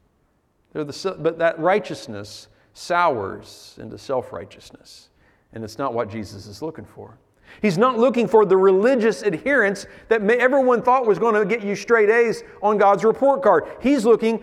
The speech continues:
for the new heart, the new mind, the new life that He plants in us. That's why He's saying that you're gonna get a righteousness that's actually gonna, uh, supersede and,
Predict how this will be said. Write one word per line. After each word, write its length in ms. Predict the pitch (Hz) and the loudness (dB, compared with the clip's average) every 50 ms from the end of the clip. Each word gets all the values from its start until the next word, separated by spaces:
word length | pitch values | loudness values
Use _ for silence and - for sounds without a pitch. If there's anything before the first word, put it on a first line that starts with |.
| - - | -10 -4
for 160 | - 240 240 | 0 2 4
the 100 | 202 214 | 4 4
new 380 | 202 202 220 269 294 302 277 233 | 2 2 2 4 4 4 2 2
heart, 360 | 202 220 220 226 233 226 208 | 2 4 4 4 2 2 0
the 80 | 185 | -2
new 320 | 185 185 202 240 269 277 277 | -2 0 0 0 0 0 0
mind, 360 | 262 240 226 220 220 214 196 | 0 0 0 0 0 0 0
the 60 | 190 | 0
new 280 | 180 185 208 262 277 269 | 0 0 0 0 0 2
life 280 | 247 220 214 214 202 214 - - - | 2 2 2 0 0 -2 -8 -6 -4
that 240 | 220 220 185 175 - | -4 -4 -4 -6 -12
He 400 | - - 247 277 285 294 294 294 | -8 -4 -2 0 2 2 2 2
plants 640 | - - - 220 202 175 156 135 120 117 - - - | 0 -2 -2 -2 0 0 0 -2 -4 -8 -12 -16 -12
in 240 | - 147 135 120 120 | -8 -8 -6 -6 -8
us. 640 | - 101 98 90 82 - - - - - - - _ _ _ _ _ _ | -6 -6 -6 -6 -8 -10 -16 -20 -20 -20 -20 -20 _ _ _ _ _ _
That's 180 | - 254 262 269 | -2 -2 0 2
why 220 | 277 302 277 240 | 2 2 2 2
He's 140 | 214 202 - | 0 -4 -6
saying 320 | - - 262 262 240 190 - - - - | -2 -2 0 0 0 -2 -4 -8 -10 -8
that 120 | - 208 196 | -6 -6 -4
you're 180 | 165 185 285 285 | -2 -2 0 2
gonna 200 | 294 311 269 233 | 2 2 2 2
get 200 | 185 170 254 254 | 2 2 4 4
a 60 | 226 | 4
righteousness 800 | 185 156 156 202 240 254 - - 180 143 - - 151 147 - - | 4 4 4 4 2 2 0 -4 -12 -12 -10 -8 -8 -8 -6 -6
that's 180 | 196 175 - | -6 -4 -4
actually 300 | 254 262 262 - 254 262 | -4 -4 -4 -4 -4 -4
gonna, 300 | 220 240 220 208 185 165 - - - - - - | -2 -2 -2 -2 -4 -4 -8 -14 -20 -20 -14 -8
uh, 220 | - 170 170 170 - | -6 -4 -4 -4 -6
supersede 920 | - - - 294 285 277 294 262 - - - 226 202 196 202 202 202 180 | -6 -2 0 0 0 2 0 -2 -2 -4 -6 -4 -4 -2 -2 -2 -2 -2
and, 180 | 160 127 - | -4 -4 -6